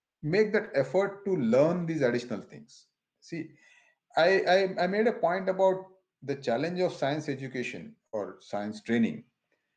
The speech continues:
being that of cramming several centuries of wisdom and several hundreds of people's efforts into a very short time span.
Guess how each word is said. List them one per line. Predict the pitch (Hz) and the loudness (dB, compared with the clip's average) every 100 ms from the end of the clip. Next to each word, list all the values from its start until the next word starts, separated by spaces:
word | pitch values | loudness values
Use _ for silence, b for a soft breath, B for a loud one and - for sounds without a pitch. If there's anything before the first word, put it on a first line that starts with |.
| _ | _
being | 120 180 175 139 | 0 2 2 2
that | 151 202 | 2 4
of | 196 - - _ - | 0 -2 -16 _ -2
cramming | 139 160 208 220 208 - | 2 2 2 2 0 -6
several | - - 143 175 208 | -16 -2 0 0 -2
centuries | - 143 147 156 185 185 185 151 - | -4 -2 -2 0 0 0 -2 -8 0
of | 139 143 - - | 2 2 0 -16
wisdom | 95 117 123 151 160 165 - _ _ | -8 -8 -2 -2 -2 -6 -16 _ _
and | 120 120 120 | -4 -4 -4
several | - 123 143 147 135 | 0 2 4 4 2
hundreds | - 117 131 147 147 - _ _ | 0 0 2 0 -2 -12 _ _
of | 123 - | -8 -6
people's | 123 120 123 117 - | -6 -4 -4 -6 -8
efforts | 110 127 143 143 - | -2 2 2 2 -6
into | 123 117 127 | -4 0 0
a | 104 | 0
very | 101 110 | 0 -2
short | 98 95 - | -2 -6 -6
time | 90 | -10
span. | - - | -12 -20